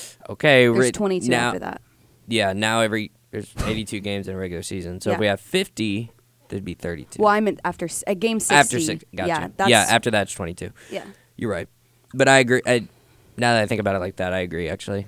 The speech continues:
Speaker 1: It's about that point. It's like, okay, you kinda need to win every game.
Speaker 2: Exactly,
Speaker 1: I mean, you
Speaker 2: yeah.
Speaker 1: need to win every game anyway, but at this point, if we lost to Calgary tonight, I mean, I'm not gonna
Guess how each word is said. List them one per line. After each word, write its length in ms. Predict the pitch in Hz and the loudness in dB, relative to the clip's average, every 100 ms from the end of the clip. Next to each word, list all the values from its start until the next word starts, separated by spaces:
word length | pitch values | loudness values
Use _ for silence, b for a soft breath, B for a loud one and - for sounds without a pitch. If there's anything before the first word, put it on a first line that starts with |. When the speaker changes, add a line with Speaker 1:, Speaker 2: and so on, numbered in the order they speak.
| - | -10
Speaker 1:
It's 160 | 107 104 | -10 -2
about 260 | 107 107 | 2 2
that 180 | 110 101 | 2 -2
point. 220 | 107 101 | -2 -2
It's 80 | 104 | -2
like, 160 | 104 95 | -2 -2
okay, 240 | 113 107 | -2 -2
you 60 | 101 | 0
kinda 200 | 127 123 | 0 2
need 120 | 113 | 0
to 80 | 107 | 0
win 200 | 98 95 | -2 -4
every 360 | 98 92 90 90 | -6 -8 -8 -8
game. 120 | - 208 | -6 -6
Speaker 2:
Exactly, 420 | - 170 - - | -6 -8 -12 -6
Speaker 1:
I 60 | 131 | 2
mean, 120 | 170 | 4
you 40 | 190 | 6
Speaker 2:
yeah. 40 | |
Speaker 1:
need 120 | 220 180 | 6 6
to 40 | |
win 220 | 160 156 | 6 4
every 240 | 123 127 113 | 4 2 4
game 200 | 117 104 | 2 2
anyway, 360 | 98 110 113 107 | 0 4 4 4
but 140 | 101 | 0
at 100 | 101 | 0
this 120 | 110 | -2
point, 240 | - 120 117 | 0 0 0
if 100 | 107 | 0
we 100 | 107 | 0
lost 320 | 101 101 - | 0 0 -4
to 40 | |
Calgary 380 | - 95 92 90 | -8 -8 -6 -8
tonight, 220 | 85 78 | -6 -6
I 20 | 78 | -6
mean, 140 | 76 | -6
I'm 40 | |
not 140 | 73 73 | -6 -8
gonna 220 | - | -10